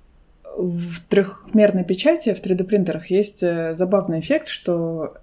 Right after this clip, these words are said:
технология, ну, она существует достаточно давно, ну, по-моему, в восемьдесят втором году первый принтер был,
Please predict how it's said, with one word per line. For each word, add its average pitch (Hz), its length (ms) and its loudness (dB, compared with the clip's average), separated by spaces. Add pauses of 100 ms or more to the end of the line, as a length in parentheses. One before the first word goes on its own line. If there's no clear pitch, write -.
(160)
технология, 185 1040 0
ну, 214 240 4
она 185 160 0
существует - 380 -2
достаточно 180 360 0
давно, 233 220 4
ну, 262 60 8
по-моему, 170 260 -2
в - 20 -8
восемьдесят 170 360 -4
втором 175 260 0
году 175 240 0
первый 156 280 -6
принтер 262 340 2
был, 165 220 -4